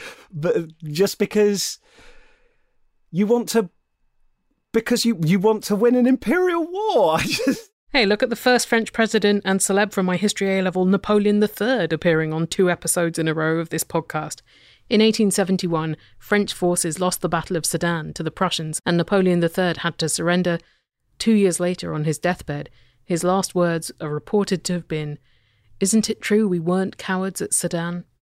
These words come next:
Speaker 2: That fear of being thought to be cowardly went all the way up the ranks.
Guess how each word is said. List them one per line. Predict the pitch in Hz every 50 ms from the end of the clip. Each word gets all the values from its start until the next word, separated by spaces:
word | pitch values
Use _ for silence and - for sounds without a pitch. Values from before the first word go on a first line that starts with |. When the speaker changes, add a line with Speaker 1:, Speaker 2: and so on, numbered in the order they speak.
| _ _ _ _ -
Speaker 2:
That | - -
fear | - - - 185 202 185 156
of | 147 -
being | - 165 170 170 160
thought | - - 170 165 185 - -
to | - - - 151
be | 156 175 170
cowardly | - - 175 180 180 175 180 175 160 156 160 170 - _
went | - 180 175 190 -
all | - 196 220 220
the | 196 175
way | 147 156 147 143
up | 147 - - -
the | - 165
ranks. | 156 143 147 151 - - - - - -